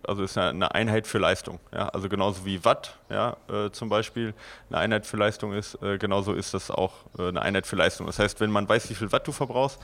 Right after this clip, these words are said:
kann man auch ausrechnen, wie viel Kalorien du verbrauchst. Und das, ähm, ähm, ja, lässt sich, äh, per Formeln,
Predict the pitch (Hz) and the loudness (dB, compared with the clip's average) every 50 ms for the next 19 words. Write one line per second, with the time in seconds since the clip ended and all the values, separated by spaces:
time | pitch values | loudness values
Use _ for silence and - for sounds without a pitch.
0 | - - - - - - - - - - - 113 110 110 107 104 - 98 101 78 | -16 -16 -16 -16 -18 -20 -20 -16 -4 -2 0 2 4 2 2 4 2 2 4 4
1 | 80 107 - - 110 98 110 107 101 98 101 - - 104 - - 104 101 101 95 | 2 2 2 0 -4 -2 -2 -2 -2 -2 -4 -4 -4 -6 -2 0 0 0 2 2
2 | 107 110 110 101 - 101 87 - - 64 65 - - - - 87 - 92 - - | 2 0 0 -2 -2 -4 -4 -2 -2 -2 -2 -4 -8 -10 -6 -4 -4 -4 -4 -4
3 | - - 98 98 98 95 95 92 90 - - - - - - - - - 92 92 | -4 -2 0 0 0 0 -2 -4 -6 -10 -14 -20 -20 -20 -20 -16 -8 -2 0 0
4 | 90 90 87 87 85 - - - 82 85 80 80 80 92 101 - - - 113 - | 0 0 -2 -4 -8 -12 -8 -2 0 0 0 0 0 -2 -2 -2 0 -2 -4 0
5 | - 117 110 107 107 104 98 - - 107 - - - 117 120 120 113 110 | 2 4 4 6 4 4 2 2 2 0 2 2 2 2 2 2 2 0